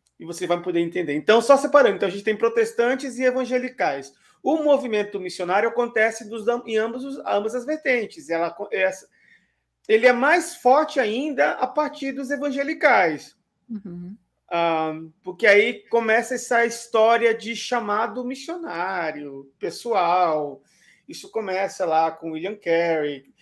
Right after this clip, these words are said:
Speaker 1: depois os Morávios, ah, os irmãos Wesley, toda essa coisa,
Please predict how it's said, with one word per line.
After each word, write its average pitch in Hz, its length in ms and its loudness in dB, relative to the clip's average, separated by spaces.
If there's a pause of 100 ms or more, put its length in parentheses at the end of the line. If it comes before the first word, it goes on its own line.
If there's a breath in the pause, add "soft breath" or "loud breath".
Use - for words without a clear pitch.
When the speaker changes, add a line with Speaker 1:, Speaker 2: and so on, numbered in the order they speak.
(180 soft breath)
Speaker 1:
depois 160 340 -8
os 151 100 -14
Morávios, 165 920 0 (360 soft breath)
ah, 151 640 0 (460)
os 165 160 -12
irmãos 175 340 -4
Wesley, 185 800 6
toda 285 220 0
essa 349 180 -2
coisa, 196 720 4